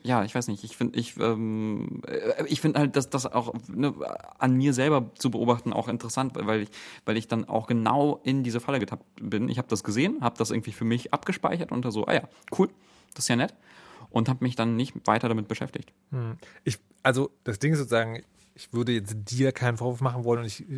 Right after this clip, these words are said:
Speaker 2: schließe auch tatsächlich nicht aus, dass mir das nicht auch hätte so gehen können.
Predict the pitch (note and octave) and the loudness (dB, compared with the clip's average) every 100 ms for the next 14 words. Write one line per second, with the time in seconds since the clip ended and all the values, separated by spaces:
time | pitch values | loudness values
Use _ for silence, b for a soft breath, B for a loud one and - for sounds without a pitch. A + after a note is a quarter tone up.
0 | - - D#3+ - - B2 C3 C3+ - B2+ | -8 -2 0 2 0 0 -2 -2 -2 -4
1 | - - B2+ D3 C#3 - A#2 - B2+ - | -6 -4 -2 -2 -2 -2 -4 4 4 4
2 | B2+ A#2 A2 G2+ A2 G#2+ G2+ - D#3+ C#3+ | -2 -2 -2 -2 -2 -2 -2 0 0 0
3 | F3 | -4